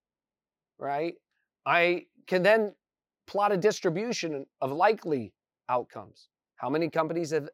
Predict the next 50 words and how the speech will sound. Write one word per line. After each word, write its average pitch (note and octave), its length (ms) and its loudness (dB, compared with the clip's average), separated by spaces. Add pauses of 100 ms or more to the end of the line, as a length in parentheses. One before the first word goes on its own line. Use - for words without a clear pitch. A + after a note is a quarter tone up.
(140)
ever D3+ 240 0
in E3+ 80 -6
the D#3 60 -2
history D#3+ 280 -6
of D#3 60 -8
Silicon D#3+ 320 -8
Valley D3 240 -2
been D3 180 -6
worth D3 260 -4
durably D3+ 380 -6
more C#3+ 220 -8
than D3 140 -10
a C3+ 40 -10
hundred C3+ 300 -8
billion C3+ 260 -6
dollars? C3 440 -8 (520)
What D#3 120 2
do G3+ 60 4
I G3 60 4
have F3+ 220 2
to F#3+ 80 -2
believe F3 320 -2
to D#3 80 -4
be D3+ 120 -4
true? D3 320 -10 (720)
Okay, C#3+ 320 -2
so D#3+ 140 -4
they D#3 80 2
have D3 140 -2
two G#3+ 120 -2
businesses, D#3 560 0
an C#3+ 120 -2
enterprise D#3 500 -2
business C#3+ 400 -4
and D3+ 80 -8
a D3+ 60 -10
consumer C3 420 -8
business. - 420 -14 (600)
Well, C#3 100 2
in E3 80 2
the F#3+ 80 0
enterprise G#3 460 2
business, D3 400 -2
they E3 100 -4
have E3 140 -2
to D#3+ 80 -12
go D#3+ 140 2
head-to-head D3 580 0 (280)
with A#2 120 -8
Microsoft, A#2 720 -6